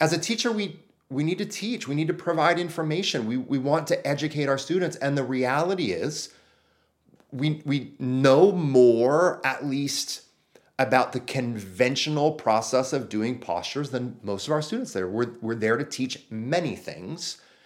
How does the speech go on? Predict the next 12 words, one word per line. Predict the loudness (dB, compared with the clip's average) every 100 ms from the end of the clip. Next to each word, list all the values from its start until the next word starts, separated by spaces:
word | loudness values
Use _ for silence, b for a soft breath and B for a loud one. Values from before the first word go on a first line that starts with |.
| b b -4
including | -2 0 2 4 4 0 -4
postural | -8 -2 -2 -2 -2 2 2 0
technique | -4 -6 -6 -12 -14 -16
in | -10 -10 -10 -12
asana. | -10 -10 -10 -12 -8
That's | -8 -6
a | -6
component | -4 -6 -6 -6 -6 -6 -10 -12 -14 B B B 0
of | 0
Hatha | 2 0 0
Yoga | -4 -2 -2 -4
traditions. | -4 -4 -4 -6 -12 -18